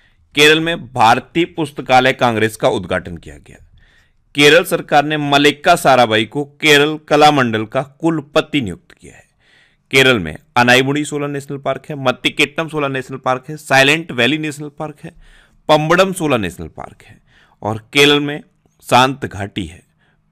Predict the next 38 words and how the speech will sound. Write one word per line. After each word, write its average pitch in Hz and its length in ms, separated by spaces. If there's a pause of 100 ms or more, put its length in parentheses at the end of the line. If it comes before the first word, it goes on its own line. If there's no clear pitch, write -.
पेरियार 139 380
वन्यजीव 123 440
अभयारण्य 95 460
भी 110 200 (140)
केरल 117 340
में 71 80
है। - 200 (640)
नेक्स्ट 135 280
क्वेश्चन - 260
है, 170 200 (100)
हाल 135 340
ही 160 100
में 156 320 (200)
एफ़एटीएफ़ 135 960
ने 131 120
किस 160 340
देश 127 260
की - 140
सदस्यता 110 500
रद्द 78 320
की - 180
है? 82 120 (540)
तो - 260
एफ़एटीएफ़ 147 1000
यानी 123 180
कि 147 120
फाइनेंशियल 143 640 (100)
एक्शन 135 360
टास्क 131 500
फोर्स, - 520 (600)
इसने 139 300
अभी 147 320
रूस 135 520
यूक्रेन 147 580
युद्ध 139 280
की 139 160
वजह 80 220
से - 200